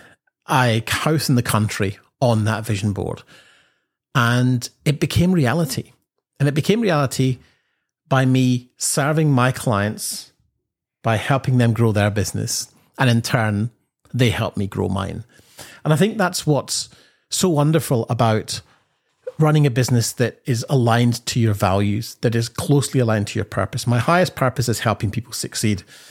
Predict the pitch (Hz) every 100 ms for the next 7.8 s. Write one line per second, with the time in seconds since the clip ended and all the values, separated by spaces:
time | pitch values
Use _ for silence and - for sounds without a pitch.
0 | - - - - 120 110 - 123 120 120
1 | 127 _ _ - 135 120 185 214 85 -
2 | - - 139 131 135 117 117 113 202 202
3 | 165 - - - 117 104 101 101 113 104
4 | - - 139 120 117 110 - 113 107 -
5 | 101 95 95 120 120 113 107 - - -
6 | - - - 160 - 185 175 - 175 214
7 | 247 220 - - 143 139 127 117